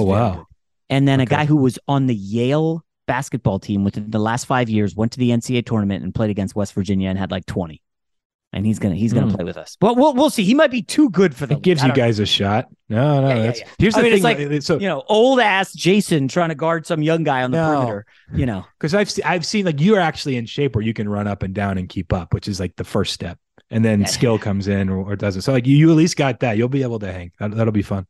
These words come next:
Speaker 2: I'm, I'm trying to fashion myself as, like, a Bruce, uh, Bowen. You remember him? Like a physical
Speaker 1: Yeah.
Speaker 2: defensive guy who would hit some corner threes and call
Speaker 1: He
Speaker 2: it
Speaker 1: hit
Speaker 2: a day.
Speaker 1: forty percent from three and fifty percent from the free throw line.
Speaker 2: <laughs>
Speaker 1: Yeah.
Speaker 2: Fifty. Uh, all right, man. Well, hey, g-, good, good luck with the health. By the way,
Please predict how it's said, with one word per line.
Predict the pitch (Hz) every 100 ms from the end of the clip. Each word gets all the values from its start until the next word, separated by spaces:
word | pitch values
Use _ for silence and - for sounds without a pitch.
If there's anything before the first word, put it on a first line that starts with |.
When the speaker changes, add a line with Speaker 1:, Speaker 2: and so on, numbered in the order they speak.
| _ -
Speaker 2:
I'm, | 151 156
I'm | 156
trying | 170 226 208
to |
fashion | - 180 175 165
myself | 151 147 131
as, | 127
like, | 123
a | 110
Bruce, | 98 117 139 - - - 175
uh, | 120 110
Bowen. | 92 123 139 151
You | 139
remember | 139 156
him? | 156 151 - _ _
Like | 113
a | 113
physical | - 156 135
Speaker 1:
Yeah. | 190
Speaker 2:
defensive | 156 143 151 135
guy | 143 143 147
who |
would | 131 131
hit | 147
some | - 131
corner | 151 147 143
threes | 127 147 156
and | 139 120
call | - 131
Speaker 1:
He |
Speaker 2:
it |
Speaker 1:
hit | 143
Speaker 2:
a | 139
day. |
Speaker 1:
forty | 147 147
percent | 147 151 160 143
from | 143 135
three | - 135 143
and | 120
fifty | - 131 127
percent | 127 - 127 123
from |
the | 120 117
free | 131
throw | 123 113
line. | 107 104 -
Speaker 2:
<laughs> | - -
Speaker 1:
Yeah. | 110 208 - - - - 640 - - - - _ - - _ _ _ -
Speaker 2:
Fifty. | 440 - 349 262 - - _
Uh, | 170
all | 165 156 226
right, | 214
man. | 170 165
Well, | 165
hey, | 180
g-, | 107 131 151
good, | 123 226 233 170
good | 226
luck | 208 208
with | 180
the |
health. | 170 -
By | 311
the | 285
way, | 180 -